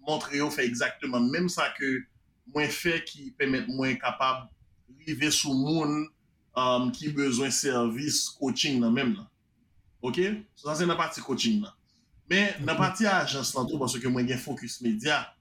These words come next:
Speaker 1: Ok?
Speaker 2: Ouais.
Speaker 1: Focus Media li menm son lòt bagay an pa nèt, um, kote ke nou travay avèk local business.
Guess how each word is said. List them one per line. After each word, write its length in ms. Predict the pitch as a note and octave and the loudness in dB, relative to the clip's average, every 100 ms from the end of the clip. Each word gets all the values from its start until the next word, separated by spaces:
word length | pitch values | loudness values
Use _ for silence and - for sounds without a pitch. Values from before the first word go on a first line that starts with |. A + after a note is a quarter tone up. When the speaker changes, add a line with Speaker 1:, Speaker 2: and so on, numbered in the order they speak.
| _ _ _ _ _ _ _ | _ _ _ _ _ _ _
Speaker 1:
Ok? 120 | - | -2
Speaker 2:
Ouais. 360 | D#3 C#3+ B2+ A#2 | 0 0 -4 -6
Speaker 1:
Focus 320 | D#3 E3+ F3+ | -6 -2 2
Media 240 | G3 D#3+ C#3 | 2 2 0
li 140 | C#3 | 0
menm 560 | C#3 D#3+ E3+ E3 C#3+ A2+ - | 0 2 2 0 -4 -10 -12
son 240 | C3 B2 | -4 0
lòt 220 | C3+ B2+ | 0 0
bagay 320 | B2+ B2 A#2+ A#2 | 0 2 2 2
an 80 | |
pa 140 | A#2 A2+ | 0 0
nèt, 380 | B2+ E3+ F3+ - _ _ _ _ A#2+ | 2 2 -2 -10 _ _ _ _ 0
um, 240 | A#2+ A#2+ | 2 2
kote 200 | C3+ C#3 C3+ | 2 0 0
ke 80 | |
nou 80 | C3 | 0
travay 720 | B2+ C#3 C3 B2 C3 C3 C3+ C3+ | 2 2 0 2 2 2 2 0
avèk 480 | B2+ A#2+ A#2 B2 A#2+ | -2 -2 0 -2 2
local 480 | A#2+ C3 - C3 B2 | 2 2 0 -2 0
business. 800 | C3+ A#2+ D3 F3 C3+ - - | -2 -4 0 0 0 -6 -10